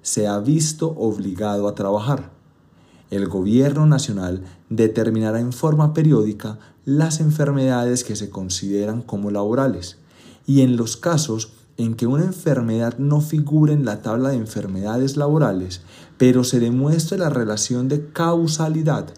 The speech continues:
con los factores de riesgo ocupacional, será reconocida como enfermedad laboral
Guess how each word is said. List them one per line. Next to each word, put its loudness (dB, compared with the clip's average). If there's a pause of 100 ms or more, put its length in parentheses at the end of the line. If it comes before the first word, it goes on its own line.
(320)
con 0
los 0
factores 0
de 4
riesgo 2
ocupacional, -2 (300)
será 0
reconocida 2
como -4
enfermedad -6
laboral 2